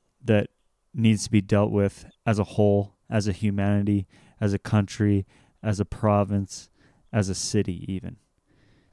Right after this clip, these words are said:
Even as a group of friends. It's about humanity coming together. And what I gained perspective on today is something really interesting, and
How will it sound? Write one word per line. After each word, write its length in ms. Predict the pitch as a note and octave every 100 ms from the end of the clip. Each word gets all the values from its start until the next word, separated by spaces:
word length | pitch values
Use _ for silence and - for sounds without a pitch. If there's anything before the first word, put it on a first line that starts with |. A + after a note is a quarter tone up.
| -
Even 240 | A#2+ A#2+
as 160 | A2 G2+
a 40 |
group 220 | G2+ G#2+
of 80 | F#2+
friends. 560 | - G#2 F#2 F2 - - _ _ _ _ _ -
It's 140 | G#2
about 260 | G#2 G#2+ F#2+
humanity 540 | G#2+ G#2 G#2 G2+ G2+
coming 360 | - G2+ G2+ F2+
together. 440 | G2+ G2 F#2 F#2 _ _ _ _ _ - - _ _
And 300 | A#2+ A2+ A2+
what 140 | A#2 C#3+
I 100 | C#3+
gained 500 | B2+ C3 B2+ A#2 -
perspective 520 | A2+ - A#2+ - A2+
on 200 | A2+ G#2+
today 560 | G#2+ A2 A#2 A2 G#2 - _
is 140 | - G#2
something 320 | A#2 A2 A2
really 260 | A2 A2+ A#2
interesting, 680 | A2 A2 - - G#2+ G#2+ -
and 480 | A2+ G#2 G2+ G2